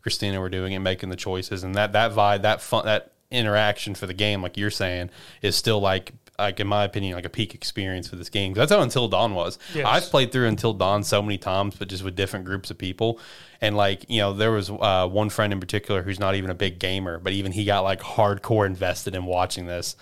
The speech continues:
Speaker 1: where, uh, it's like we were out of town for work, and he asked, uh, me and Nick, he's like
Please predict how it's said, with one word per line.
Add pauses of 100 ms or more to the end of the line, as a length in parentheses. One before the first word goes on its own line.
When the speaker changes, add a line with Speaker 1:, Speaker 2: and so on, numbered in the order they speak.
(280)
Speaker 1:
where,
uh,
it's
like
we
were
out
of
town
for
work,
and
he
asked,
uh,
me
and
Nick,
he's
like